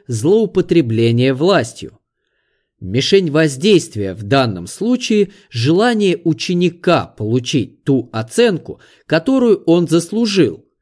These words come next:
Фоновый фактор — невозможность опротестовать оценку, ведь разбор этого инцидента выставит ученика в худшем свете, вскроются его подвиги.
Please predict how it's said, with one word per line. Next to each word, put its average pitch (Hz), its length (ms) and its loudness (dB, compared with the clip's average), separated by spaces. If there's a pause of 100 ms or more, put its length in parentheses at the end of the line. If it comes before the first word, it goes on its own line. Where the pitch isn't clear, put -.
(420)
Фоновый 104 540 0
фактор — - 560 -6 (260)
невозможность 165 1040 2
опротестовать 147 1000 -2
оценку, 139 760 0 (200)
ведь 117 280 -2
разбор 147 640 0
этого 120 480 -4
инцидента 127 920 -2 (180)
выставит 190 640 0
ученика 170 640 -2
в 185 80 -12
худшем 190 420 -4
свете, 185 640 0 (200)
вскроются 151 680 0
его 147 380 2
подвиги. 117 720 -2